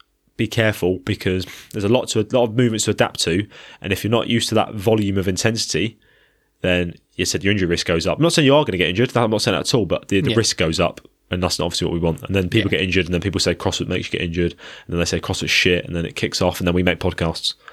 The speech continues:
Speaker 2: Yeah.
Speaker 1: Basically, <laughs> basically what happens.
Speaker 2: Yeah, we make
Speaker 1: Um,
Speaker 2: fun of it.
Speaker 1: in, in a nutshell.
Speaker 2: <laughs>
Speaker 1: And then we make fun of it, yeah. But just be, just be careful. Like, you, you know in yourself, if you've just started something, you know, take it easy, enjoy the journey, don't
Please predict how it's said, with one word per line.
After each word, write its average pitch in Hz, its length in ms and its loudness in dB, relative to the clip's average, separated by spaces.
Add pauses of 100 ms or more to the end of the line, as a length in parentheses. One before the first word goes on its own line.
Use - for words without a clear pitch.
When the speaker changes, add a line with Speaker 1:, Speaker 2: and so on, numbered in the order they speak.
(200)
Speaker 2:
Yeah. 107 220 0
Speaker 1:
Basically, - 340 0 (200)
<laughs> - 140 -12
basically - 320 0
what 90 80 0
happens. 123 440 0
Speaker 2:
Yeah, 101 80 0 (300)
we 127 80 0
make 123 120 2
Speaker 1:
Um, 92 120 2
Speaker 2:
fun 104 140 2
of 104 60 -2
it. 104 200 2
Speaker 1:
in, 95 60 0
in 92 80 4
a - 100 2
nutshell. 104 220 -2
Speaker 2:
<laughs> 95 60 -10 (240)
Speaker 1:
And 101 100 4
then 92 60 4
we 92 60 2
make 90 180 2
fun 87 140 -2
of 82 80 -2
it, - 80 -2
yeah. 80 260 -2 (120)
But 82 240 -4 (640)
just - 140 -2
be, 170 120 4
just 160 240 -2
be 139 80 0
careful. 87 400 0 (100)
Like, 92 220 -2 (120)
you, 120 240 -2
you 135 160 0
know 147 140 4
in 120 80 0
yourself, 92 360 0
if 98 80 -8
you've 113 80 -12
just 135 180 0
started 95 280 0
something, 90 440 -6 (100)
you 104 80 -6
know, 92 120 -4 (180)
take 139 200 0
it 90 60 -2
easy, 92 300 0
enjoy 143 220 2
the 113 60 2
journey, 98 360 2
don't 120 280 0